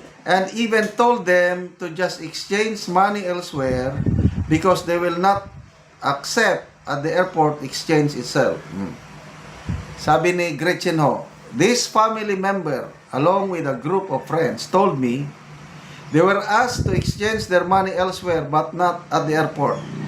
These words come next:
Family member was just trying to exchange three hundred U S dollars. In he-, her post, Ho can't hide his frustration with the incident.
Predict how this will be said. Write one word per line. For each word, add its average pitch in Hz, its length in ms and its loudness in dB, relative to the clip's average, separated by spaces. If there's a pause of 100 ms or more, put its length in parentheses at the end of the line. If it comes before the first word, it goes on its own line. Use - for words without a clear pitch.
(300)
Family 180 540 2
member 185 560 2
was 156 320 -4
just 160 260 -4
trying 165 400 2
to - 80 -6
exchange - 800 2 (140)
three 160 400 -4
hundred 139 580 0
U 147 300 -2
S 131 240 -4
dollars. 120 880 -2 (1400)
In 175 240 4
he-, 165 320 0
her 160 240 4
post, - 400 2 (1200)
Ho 220 460 4
can't 196 260 0
hide 196 380 2
his 180 320 -4
frustration 180 960 2
with 165 160 -2
the 165 80 -4
incident. 143 560 -2